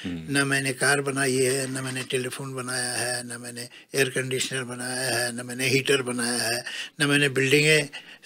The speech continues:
Speaker 2: सीमेंट की कंक्रीट कैसे बनती है, ये सारी चीज़ें, ये मुझसे पहले जो मेंबर थे क्लब के, टेम्परेरी मेंबरशिप है, एक्सपायर हो जाती है।
Speaker 1: <laughs>
Speaker 2: तो वो लोग करके गए हैं और मुझे ये सारी सहूलतें फ्री में मिल रही हैं।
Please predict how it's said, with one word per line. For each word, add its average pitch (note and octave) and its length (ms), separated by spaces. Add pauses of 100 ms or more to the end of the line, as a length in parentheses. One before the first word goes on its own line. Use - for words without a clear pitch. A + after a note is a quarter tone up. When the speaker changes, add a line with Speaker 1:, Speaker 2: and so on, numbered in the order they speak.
(120)
Speaker 2:
सीमेंट D#3+ 260
की - 80
कंक्रीट D3+ 540
कैसे D#3 260
बनती C3+ 380
है, B2+ 240 (300)
ये D3 80 (280)
सारी A#3 500
चीज़ें, G3+ 580 (460)
ये F#3+ 100
मुझसे D#3 480
पहले G3 380
जो F#3 200
मेंबर E3 380
थे E3+ 360 (100)
क्लब D3+ 440
के, E3 280
टेम्परेरी G#3 540
मेंबरशिप E3+ 500
है, F3+ 380
एक्सपायर F#3 420
हो B2 100
जाती A#2+ 340
है। - 160 (460)
Speaker 1:
<laughs> - 0
Speaker 2:
तो F#3 140 (500)
वो G3+ 260
लोग A#3 240
करके E3 300
गए C3+ 160
हैं A#2 240 (760)
और F#3+ 120
मुझे F#3+ 280
ये A3+ 120
सारी G3+ 300
सहूलतें F#3+ 520
फ्री F#3+ 240
में G3 120
मिल F#3 200
रही E3+ 220
हैं। C#3+ 160